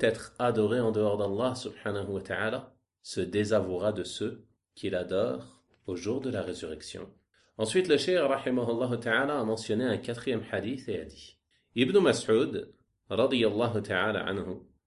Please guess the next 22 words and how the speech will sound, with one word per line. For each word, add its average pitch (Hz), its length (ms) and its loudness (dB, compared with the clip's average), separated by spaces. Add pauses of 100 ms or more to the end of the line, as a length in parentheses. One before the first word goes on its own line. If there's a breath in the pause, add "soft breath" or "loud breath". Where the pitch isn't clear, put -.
(100)
rapporte 127 540 4
que 135 100 0
le 123 120 2
messager 120 440 0
d'Allah, 113 440 2
sallallahu 110 800 0
alayhi 117 400 -2
wa 113 140 2
sallam, 156 340 -2
a 82 180 -4
dit, « - 400 -20 (380)
Ne 110 80 4
vais-je 165 260 6
pas 202 180 4
vous 143 200 2
informer 107 720 2 (360)
au 127 100 0
sujet 139 400 2
de 135 120 2
ce - 160 -2
qu'est 139 500 -4 (180)
al-'adh ? » 90 540 0